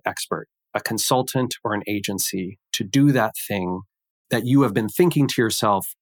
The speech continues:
"Gosh, I wish I was better at this," or, "Gosh,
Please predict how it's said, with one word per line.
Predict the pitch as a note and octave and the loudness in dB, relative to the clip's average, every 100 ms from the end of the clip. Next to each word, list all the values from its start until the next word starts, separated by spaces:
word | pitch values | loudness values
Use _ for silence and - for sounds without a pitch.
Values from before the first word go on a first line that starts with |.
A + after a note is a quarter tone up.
| _ | _
"Gosh, | B2+ B2 B2 - | 2 2 2 -2
I | A#2 | -2
wish | A2 B2 | 0 0
I | A#2 | 0
was | A2 | -2
better | G#2 G#2 G2 | -2 -2 -2
at | F2+ | -4
this," | F#2+ F2 - - | -6 -4 -4 2
or, | C#3 A2+ G2 G2 - - - - | 2 4 0 -2 -12 -20 -18 -8
"Gosh, | A2 G2 | -6 -4